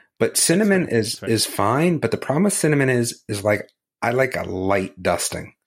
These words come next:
Speaker 1: And I feel like
Speaker 2: See
Speaker 1: everyone is super heavy-handed with
Speaker 2: You
Speaker 1: cinnamon.
Speaker 2: go too far with cinnamon? Okay. That's
Speaker 1: Cinnamon, again, is, I don't know, whatever the way my taste buds work, things can overpower them quickly.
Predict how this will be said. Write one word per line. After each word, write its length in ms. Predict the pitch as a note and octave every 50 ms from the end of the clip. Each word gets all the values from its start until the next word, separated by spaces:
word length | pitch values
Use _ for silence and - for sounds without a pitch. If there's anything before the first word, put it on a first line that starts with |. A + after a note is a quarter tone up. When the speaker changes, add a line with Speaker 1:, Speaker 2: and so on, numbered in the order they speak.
| _ _ _ _ _ _ -
Speaker 1:
And 100 | G2+ G2
I 60 | F#2+
feel 240 | - - G#2+ G#2 G2+
like 140 | G2+ G2+
Speaker 2:
See 60 | F#2+ -
Speaker 1:
everyone 280 | G#2+ F#2+ G2+ G2 G2
is 120 | F#2+ F2+ -
super 400 | - - - - A2+ G#2+ - G#2
heavy-handed 720 | - - G2 F2 G2 F#2+ - - G2+ F2+ D#2+ F2 F2 -
with 100 | E2+ D#2+
Speaker 2:
You 40 | - -
Speaker 1:
cinnamon. 280 | A#2+ A2 F#2+ F2+ D#2
Speaker 2:
go 80 | C#3+ C3
too 220 | - - D3 C3
far 240 | - C#3+ C3 B2+ B2
with 100 | B2 B2
cinnamon? 320 | - C#3 B2 B2+ C#3 C#3+ B2+
Okay. 220 | G#2+ C#3 - A#2+ A2 A#2
That's 160 | B2+ - -
Speaker 1:
Cinnamon, 340 | - - F3 G#3 A3 G#3+ G#3+
again, 360 | G3+ G3 G3 F#3 E3+ D#3 - -
is, 360 | B2 B2 A#2 G#2 - - - - - - - -
I 80 | G#2+ -
don't 140 | D3 D3 C#3+
know, 120 | C#3 C3+
whatever 460 | A#2+ A#2+ A#2 A#2 A#2+ A#2+ B2+ A2+ A2+
the 80 | A2+ A2+
way 160 | A2+ A2 G#2+
my 160 | G#2 G2+ G2
taste 320 | - - - A2+ G#2+ - -
buds 220 | F#2 F2 E2+ G2
work, 320 | F#2 F#2+ F#2+ F2+ - -
things 320 | - - - G#2 G2+ G2 -
can 140 | - F#2+ F#2+
overpower 580 | G2 F2 F2 E2+ - - - F#2 F#2 F#2 F#2
them 180 | F2+ F#2 F2 -
quickly. 540 | - - G#2 G2 - C#3 C3+ C3+ C3 -